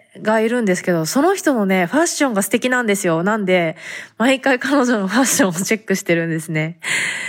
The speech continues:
まあ、そんなわけで、まあね、あの、日本語の字幕付きで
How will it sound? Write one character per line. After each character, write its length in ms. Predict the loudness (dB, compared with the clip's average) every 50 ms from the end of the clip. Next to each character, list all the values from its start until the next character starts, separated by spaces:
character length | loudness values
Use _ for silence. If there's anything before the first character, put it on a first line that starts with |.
| -10 -12 -14 -14 -10 -4
ま 160 | -2 0 0
あ、 60 | 0
そ 160 | 0 -2 -2 -2
ん 100 | -2 0
な 140 | 0 0
わ 100 | 0 -2
け 100 | -2 -2
で、 160 | -2 0 0 0
ま 140 | 0 0
あ 40 | 0 0
ね、 240 | -2 -4 -4 -4 -4
あ 100 | -4 -2
の、 140 | 0 0 0
日 80 | 2
本 160 | 0 0 0
語 80 | 0 0
の 100 | 0 0
字 100 | 0 0
幕 200 | 0 0 0 -2
付 260 | -2 -4 -6 -6 -2 0
き 20 |
で 340 | 2 2 2 2 0 -2